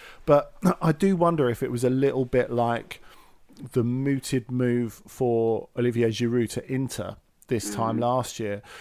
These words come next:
Speaker 1: where <clears throat> the reason that Giroud was sold on it, and of course he would have been behind,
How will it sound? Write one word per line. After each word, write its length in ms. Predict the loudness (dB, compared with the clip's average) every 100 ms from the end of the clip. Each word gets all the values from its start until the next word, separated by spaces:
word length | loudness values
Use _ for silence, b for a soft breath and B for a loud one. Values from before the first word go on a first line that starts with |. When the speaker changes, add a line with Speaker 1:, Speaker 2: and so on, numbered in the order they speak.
| B
Speaker 1:
where 480 | 2 4 4 4 0 _ _ -6
<clears throat> 200 | -6 -4
the 120 | -2
reason 340 | 0 0 2
that 300 | 4 4 0 _ _ _ _ -4
Giroud 380 | 0 2 2
was 140 | 0 0
sold 320 | 4 4 4
on 100 | -4
it, 160 | -8 -6
and 80 |
of 100 | -6
course 300 | 0 0 0
he 80 | -4
would 160 | -6 -6
have 120 | -4
been 140 | -6 -4
behind, 580 | -4 -2 -2 -2 -4